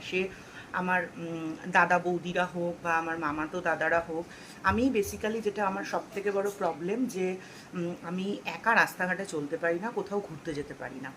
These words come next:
যাইনি, এখনো পর্যন্ত কোথাও যাইনি। তো সেখানে দাঁড়িয়ে দেখো নিজেরটা খেলো না, রেখে দিয়ে আসলো। এবার তোমরা যদি এটা দেখতে, ও তখন যদি না আসতো ভাবতো আমি ওকে দিইনি, নিজে খাচ্ছি তাই ও খেতে এসছে।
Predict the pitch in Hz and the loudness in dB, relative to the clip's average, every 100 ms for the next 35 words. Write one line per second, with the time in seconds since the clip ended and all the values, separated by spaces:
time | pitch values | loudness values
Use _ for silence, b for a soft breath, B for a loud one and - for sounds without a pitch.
0 | - - - - - - - - 170 160 | -14 -18 -20 -20 -18 -18 -12 -4 4 6
1 | 151 143 139 190 185 185 185 196 247 254 | 6 2 0 -4 -4 -4 -4 2 2 2
2 | 165 180 156 143 151 156 B B B B | -2 -4 -2 -2 -2 -6 B B B B
3 | B - - 160 - 202 208 220 214 208 | B -6 -4 -4 0 0 2 0 0 0
4 | 185 175 165 175 175 185 180 156 143 147 | 0 0 0 0 2 0 0 0 0 0
5 | 147 165 147 139 - 135 139 - B B | -2 -4 -4 -6 -8 -10 -10 -14 B B
6 | B 175 175 202 190 196 202 202 196 214 | B 0 0 0 0 0 2 2 2 2
7 | 185 185 - 175 180 170 180 190 196 196 | 0 0 0 2 2 2 0 0 0 2
8 | 180 175 - 170 165 147 170 165 175 196 | 4 4 2 0 0 2 0 2 0 -2
9 | 151 170 175 262 269 190 170 170 202 - | -2 -2 2 4 4 2 0 2 4 2
10 | - 269 196 156 156 143 - - - - | 0 2 4 4 0 -8 -10 -10 -10 -12